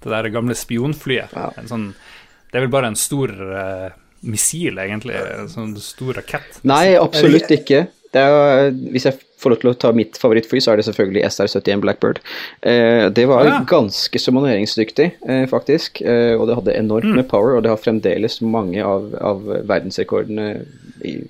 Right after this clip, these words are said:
Speaker 2: i dag, både for rate of climb og fart og alt mulig rart, og høyest, eh,
Speaker 1: Ah.
Speaker 2: liksom, høyde som du kan fly på, alt mulig. Og
Speaker 3: Er det ikke det som,
Speaker 2: Mm.
Speaker 3: eh,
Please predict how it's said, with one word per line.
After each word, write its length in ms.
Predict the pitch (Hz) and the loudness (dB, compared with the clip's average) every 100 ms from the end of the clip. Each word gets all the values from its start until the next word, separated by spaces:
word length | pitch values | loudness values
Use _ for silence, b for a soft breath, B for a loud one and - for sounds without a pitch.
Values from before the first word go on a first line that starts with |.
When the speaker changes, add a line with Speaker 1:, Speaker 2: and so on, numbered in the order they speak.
| 110 | -2
Speaker 2:
i 40 | |
dag, 220 | 98 104 | 0 2
både 160 | 110 98 | 2 0
for 180 | 98 104 | 0 -2
rate 320 | 95 98 95 | -2 -2 -2
of 80 | 98 | -4
climb 420 | - 98 120 117 | -2 -2 -2 -6
og 80 | - | -6
fart 240 | - - - | -6 -6 -4
og 80 | - | -2
alt 160 | 104 | -2
mulig 280 | 113 98 95 | -2 -2 -2
rart, 220 | 104 113 107 | -4 -2 0
og 140 | 98 - B B B | 0 -4 B B B
høyest, 500 | 101 92 101 - - 98 | 0 0 -2 -6 -4 0
eh, 200 | 101 95 | 2 2
Speaker 1:
Ah. 20 | |
Speaker 2:
liksom, 400 | 98 - 90 92 | 0 -2 -4 -4
høyde 300 | 95 87 87 | -4 -4 -6
som 120 | - | -10
du 40 | 92 | -8
kan 120 | 90 | -8
fly 220 | - 95 | -6 -6
på, 340 | 87 95 85 90 | -4 -4 -4 -4
alt 160 | 104 | -4
mulig. 240 | 104 92 - b b b b - | -4 -8 -10 b b b b -4
Og 140 | 123 | 0
Speaker 3:
Er 80 | 120 | 4
det 100 | 170 | 4
ikke 80 | 175 | 4
det 140 | 156 160 | 0 0
som, 260 | 170 160 | 0 2
Speaker 2:
Mm. 40 | 156 | 2
Speaker 3:
eh, 80 | 151 | 2